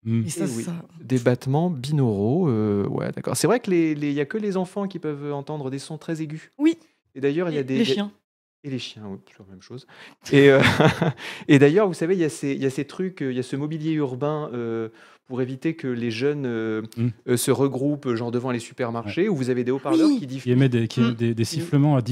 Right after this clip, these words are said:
Speaker 1: dix-sept kilohertz.
Speaker 2: Ouais.
Speaker 3: Et ça,
Speaker 1: Euh,
Speaker 3: ça fait fuir les
Speaker 1: non, mais
Speaker 3: jeunes.
Speaker 1: c'est vrai, parce
Speaker 2: C'est
Speaker 1: que
Speaker 2: horrible.
Speaker 1: dix, dix-sept kilohertz, euh, en moyenne, je crois que c'est à dix-huit ans, un truc comme ça, que t'arrives plus à entendre cette fréquence.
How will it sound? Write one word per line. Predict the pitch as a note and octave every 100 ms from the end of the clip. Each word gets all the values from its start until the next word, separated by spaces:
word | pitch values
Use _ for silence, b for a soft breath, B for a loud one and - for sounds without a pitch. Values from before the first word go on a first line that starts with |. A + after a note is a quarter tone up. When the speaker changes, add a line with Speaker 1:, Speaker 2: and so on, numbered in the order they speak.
| C3
Speaker 1:
dix-sept | C#3
kilohertz. | - B2+ B2+ - - - -
Speaker 2:
Ouais. | G3 - D#3 - C4+
Speaker 3:
Et |
ça, | D3 D3+
Speaker 1:
Euh, | A2
Speaker 3:
ça | D#3
fait | D3+ D3
fuir | G#3+ A#3+ A3
les | G#3 D#3
Speaker 1:
non, | D#3
mais | D3+
Speaker 3:
jeunes. | D3
Speaker 1:
c'est | -
vrai, | A#2+ A#2+
parce | F3 C#3
Speaker 2:
C'est | A3
Speaker 1:
que | C3
Speaker 2:
horrible. | G#3+ F#3 -
Speaker 1:
dix, | C3+ C#3
dix-sept | C3 - D#3
kilohertz, | - D3 C#3+ D#3 - - C#3
euh, | B2 B2+
en | A#2
moyenne, | A#2 B2 B2+ C3
je | -
crois | - B2
que |
c'est | - A#2 A2+ A#2 A2
à | G2 G2+ G2+ G2 G2 G2 G2 G2+ F#2+
dix-huit | F2+ G#2 F#2+ G2 G#2+ -
ans, | A#2 A2+
un |
truc | A2 G2
comme | F#2+
ça, | -
que | G#2
t'arrives | F#2+ F#2+
plus | - A#2
à | G#2
entendre | F#2+ G#2+ G2
cette | A2
fréquence. | - A#2 B2 -